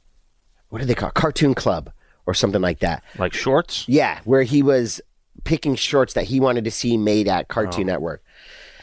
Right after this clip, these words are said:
Speaker 1: And I went in. That's, so this is the most recent one.
Speaker 2: That's beautiful.
Speaker 1: Anyways, yeah. So, like, uh, and then I went ahead and pitched him one, and he liked it.
Speaker 2: Did you know him?
Speaker 1: Mm-mm.
Speaker 2: You just tracked him down.
Speaker 1: No, I, I heard through the grapevine that they're doing this thing at Cartoon
Speaker 2: Uh-huh.
Speaker 1: Network.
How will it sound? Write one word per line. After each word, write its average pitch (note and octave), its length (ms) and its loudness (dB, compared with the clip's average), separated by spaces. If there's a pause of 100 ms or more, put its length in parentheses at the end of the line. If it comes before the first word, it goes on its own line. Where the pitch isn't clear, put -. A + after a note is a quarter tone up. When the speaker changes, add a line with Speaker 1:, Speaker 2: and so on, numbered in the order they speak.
(320)
Speaker 1:
And A#2+ 100 2
I A#2+ 80 4
went B2 200 4
in. A#2+ 200 -2
That's, A#2 180 2 (120)
so - 140 -8
this A2+ 140 0
is A2+ 60 0
the F#2+ 60 0
most F2 160 -4
recent F2+ 220 -8
one. F2 80 -8
Speaker 2:
That's - 120 -14
beautiful. A#2+ 180 2 (180)
Speaker 1:
Anyways, - 180 -20
yeah. A#2 180 0
So, - 220 2
like, A#2 360 0
uh, G#2+ 240 4
and G#2+ 140 -4
then A#2+ 180 4
I A2+ 160 2
went A2+ 200 2
ahead A2 400 2
and G#2+ 160 -2
pitched - 280 -2
him B2+ 100 0
one, A2 160 2
and A2+ 80 -2
he A2 80 0
liked D3 300 -2
it. - 140 -14 (460)
Speaker 2:
Did G2+ 140 -6
you G#2 60 2
know G#2+ 200 0
him? F#3+ 280 -4 (440)
Speaker 1:
Mm-mm. - 240 0 (680)
Speaker 2:
You G#2+ 140 -6
just F#2+ 300 0 (540)
tracked G2+ 300 0
him G2 80 -2
down. D#2 260 -2 (720)
Speaker 1:
No, F3+ 140 4
I, C#3 260 -4
I C3 40 -4
heard A#2+ 600 2 (160)
through B2 120 -2
the A2 60 -2
grapevine G2+ 400 -2
that F2+ 160 -6
they're F2+ 140 -2
doing F2 200 -4
this E2 120 -8
thing E2+ 120 -6
at D#2+ 80 -12
Cartoon F#2+ 220 -2
Speaker 2:
Uh-huh. G2+ 140 2
Speaker 1:
Network. D#2+ 200 -4